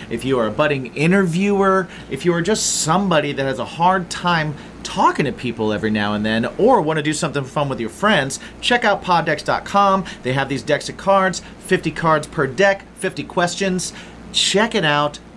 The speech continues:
Learn things about your friends, learn things about people, learn how to talk a little bit more, and be a little bit more comfortable. Always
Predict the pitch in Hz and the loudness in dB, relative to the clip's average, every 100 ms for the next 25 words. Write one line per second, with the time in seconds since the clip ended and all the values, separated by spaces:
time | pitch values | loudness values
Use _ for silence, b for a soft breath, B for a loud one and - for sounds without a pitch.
0 | - - - - 123 175 196 - 170 139 | -20 -20 -16 -4 2 4 4 2 0 2
1 | 135 123 127 - 147 139 135 120 135 147 | 2 0 -2 -2 0 0 0 0 2 2
2 | 147 139 135 135 127 147 135 139 135 147 | 0 -2 0 0 0 -2 -2 0 2 2
3 | 151 151 131 - 160 165 151 175 233 202 | 2 0 0 2 2 2 2 2 2 2
4 | 233 180 180 202 269 214 185 247 - - | 2 4 4 6 6 6 4 2 -4 -18
5 | - - - - - - - - - - | -20 -20 -20 -20 -20 -20 -20 -20 -20 -16
6 | - 220 240 240 208 214 214 - 240 233 | -10 -6 -4 -2 -2 -2 -2 -4 -6 -2
7 | 208 208 208 196 220 185 175 | 0 0 2 4 6 4 0